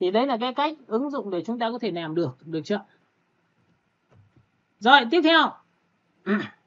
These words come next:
À, trong quy trình khi mà các bạn, à, làm về thiết kế của chúng ta là tạo bóng, rồi đổ bóng, rồi độ hút các kiểu ấy, thì căn T nó rất quan trọng. Và chắc có lẽ là như vậy thì chúng ta sẽ là điều chỉnh được tất cả các đối tượng rồi,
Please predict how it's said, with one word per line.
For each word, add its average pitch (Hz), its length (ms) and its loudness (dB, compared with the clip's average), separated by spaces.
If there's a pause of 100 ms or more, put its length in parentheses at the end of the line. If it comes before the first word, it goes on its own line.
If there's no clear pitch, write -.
(960)
À, 254 200 6
trong 311 220 4
quy 320 100 4
trình 262 180 2
khi 294 160 2
mà 277 180 2
các 285 120 0
bạn, 214 360 0
à, 220 420 0
làm 214 340 0
về 208 120 4
thiết 269 240 -4
kế 269 460 2
của 175 160 -8
chúng 233 180 -4
ta 247 140 -2
là 208 200 -4
tạo 175 260 -4
bóng, 214 400 2
rồi 202 160 0
đổ 165 280 -2
bóng, 220 300 0
rồi 214 200 -2
độ 190 100 -4
hút 240 360 -4
các 294 180 -6
kiểu 190 180 -6
ấy, 208 180 -4
thì 226 80 -8
căn 220 320 -4
T 226 40 -4 (140)
nó 247 100 -4
rất 320 220 -6
quan 208 180 -4
trọng. - 160 -10 (640)
Và 196 140 -2
chắc 339 320 0
có 320 80 6
lẽ 285 200 0
là 277 120 0
như 240 180 0
vậy 233 200 -2
thì 190 100 -2
chúng 233 160 -8
ta 240 120 -4
sẽ 240 180 -8
là 233 220 -2 (140)
điều 185 320 2
chỉnh 156 200 0
được 175 220 -4
tất 294 200 -6
cả 175 200 -4
các 226 140 -8
đối 226 160 -2
tượng 220 220 -8
rồi, 165 160 0